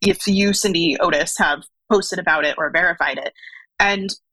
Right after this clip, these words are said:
the reality is, you know, I'm not an expert on everything. I'm not an expert on the world. I'm a person who has, you know, personal opinions, and I try to couch things that I share online with, "This is my opinion," versus, like, "No, this is actually my area of expertise," right?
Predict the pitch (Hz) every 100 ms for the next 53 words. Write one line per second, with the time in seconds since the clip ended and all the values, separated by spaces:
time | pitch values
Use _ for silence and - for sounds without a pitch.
0 | - - 208 202 196 202 277 180 156 151
1 | 151 151 - - - 190 185 165 151 190
2 | 190 190 151 165 - 175 156 139 139 170
3 | 190 208 151 147 151 - - - 160 147
4 | 143 156 151 165 - _ _ _ 180 170
5 | 165 165 - 180 180 180 151 151 156 -
6 | _ 190 160 165 - 220 185 180 160 156
7 | 190 165 156 160 160 262 254 - - 190
8 | 185 - - - _ _ _ - 208 196
9 | 196 170 175 185 170 170 160 151 151 160
10 | 160 151 147 - - 185 175 170 151 147
11 | 143 151 - 175 156 151 151 165 156 143
12 | 135 - - - 156 160 160 156 139 -
13 | 147 143 131 127 _ _ - 196 180 165
14 | 151 139 - - 156 - 170 - 127 131